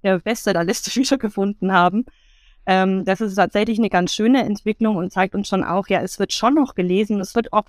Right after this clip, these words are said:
physisch gelesen. Und, ähm, insofern, ich weiß es, also es ist natürlich rein Spekulation, was, wie sieht in zehn Jahren aus, ja? Ähm, da ka-,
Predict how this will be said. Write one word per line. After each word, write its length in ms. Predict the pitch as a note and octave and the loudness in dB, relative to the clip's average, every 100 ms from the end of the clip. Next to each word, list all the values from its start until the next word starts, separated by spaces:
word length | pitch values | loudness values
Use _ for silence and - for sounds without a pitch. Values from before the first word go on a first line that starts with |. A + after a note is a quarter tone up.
| _ | _
physisch 460 | - D4+ G3+ - | -4 0 -2 -2
gelesen. 560 | D#3+ D#3+ E3 E3+ G#3+ B3+ - _ _ - - | -2 0 0 0 0 0 -2 _ _ -20 -8
Und, 380 | F#3+ F#3+ - - | -4 -4 -6 -4
ähm, 520 | F#3 F3+ F3+ F#3 F#3 - _ _ _ _ _ _ _ _ | 0 2 0 -2 -6 -10 _ _ _ _ _ _ _ _
insofern, 520 | - F3 G3 A3 G#3+ | -6 -2 0 0 0
ich 120 | F#3+ - | -2 2
weiß 280 | G3+ A3+ | 4 4
es, 200 | A#3+ - - _ _ _ | 0 -8 -14 _ _ _
also 200 | - G#3 | -6 -2
es 80 | G#3+ | -2
ist 180 | - G#3 | -4 -4
natürlich 360 | G#3 A#3+ A3 - | -2 -2 -2 0
rein 180 | G3+ | 0
Spekulation, 1120 | G#3+ - A3 G3+ G3 - - G#3+ B3+ A#3 G3+ G3+ | 0 -4 -2 2 2 0 -2 2 4 2 0 -6
was, 220 | F#3 G#3+ - | 0 0 0
wie 140 | G#3 | -2
sieht 180 | A3+ G#3+ | -2 -2
in 160 | G#3 G3+ | -6 -4
zehn 280 | - G#3 | -2 0
Jahren 340 | G3+ G#3 G#3+ D#3 | 2 4 4 2
aus, 360 | C#3+ D3 D3+ | -2 -4 -6
ja? 360 | - D#3+ F#3 A3 - _ _ _ - | -4 -2 0 -2 -6 _ _ _ -2
Ähm, 520 | F#3+ F#3+ F#3+ G3 F#3 - - - _ - | 2 2 0 -2 -4 -10 -20 -20 _ 0
da 120 | F#3 | 0
ka-, 160 | - | -2